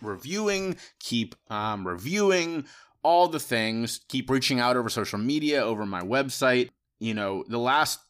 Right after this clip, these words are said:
three weeks or so, it really has exploded with people reaching out, and I love it. It makes me super happy, even when the people aren't the nicest,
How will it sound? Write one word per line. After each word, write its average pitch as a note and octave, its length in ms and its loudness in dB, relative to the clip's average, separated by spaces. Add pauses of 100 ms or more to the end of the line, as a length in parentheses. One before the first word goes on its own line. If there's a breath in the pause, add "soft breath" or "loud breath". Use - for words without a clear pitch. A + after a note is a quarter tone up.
three C#3 240 -2
weeks B2+ 320 0
or G#2+ 60 -4
so, G#2 260 0
it G#2 120 -4
really A2+ 440 -4
has G#2+ 160 -4
exploded G#2 640 -6
with F#2+ 160 -10
people G2 280 -6
reaching F#2+ 400 -6
out, F#2 280 -4
and F2+ 120 -10
I E2+ 80 -6
love F#2+ 360 -2
it. E2 160 -8
It F#2 100 -10
makes F2+ 200 -10
me - 80 -10
super A#2 320 -4
happy, G2 340 -4 (420)
even D#3 300 0
when D#3 160 -2
the C#3 60 -2
people C#3+ 380 -6
aren't C3 220 -4
the C#3+ 60 -2
nicest, B2+ 560 -2